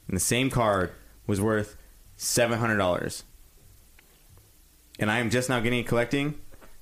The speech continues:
I would get my, a membership at C G C because obviously they're the brand, right?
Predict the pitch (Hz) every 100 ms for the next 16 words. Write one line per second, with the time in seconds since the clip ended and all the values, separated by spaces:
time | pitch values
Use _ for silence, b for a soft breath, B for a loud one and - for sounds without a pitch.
0 | - - - - 123 160 151 160 135 135
1 | 131 - - - - - - - 127 131
2 | 131 135 123 110 - 135 127 135 - 117
3 | 104 98 b b b - 107 117 135 117
4 | 107 - - 135 147 147 147 143 143 -
5 | 98 113 113 104 104 98 85 85 - -
6 | 110 131 127